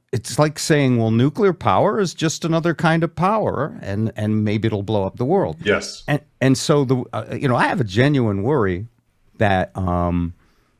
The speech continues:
Speaker 1: uh, because when I see, uh, well, first off, when I meet my, I, I have probably fifty percent of my friends are conservative. I don't get them on this podcast. Um, I mean, I should. Um, uh, and,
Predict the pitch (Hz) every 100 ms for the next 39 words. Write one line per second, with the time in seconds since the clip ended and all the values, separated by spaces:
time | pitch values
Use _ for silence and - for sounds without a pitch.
0 | _ _ - 120 - - 120 135 139 127
1 | 123 - - 185 180 165 143 139 123 -
2 | _ _ _ _ _ _ - - - 92
3 | - 214 226 139 135 165 185 139 151 -
4 | 110 107 107 - 113 - 170 156 113 -
5 | - - 147 165 143 123 - 127 117 -
6 | 110 113 104 98 92 101 95 92 - 92
7 | - 78 58 65 82 107 123 - 110 107
8 | 101 - 69 - - - - _ _ _
9 | _ _ - 80 71 65 62 62 76 -
10 | - - _ _ _ - 92 85 82 80
11 | 82 - - 117 - 67 - - _ _
12 | _ - - - 127 127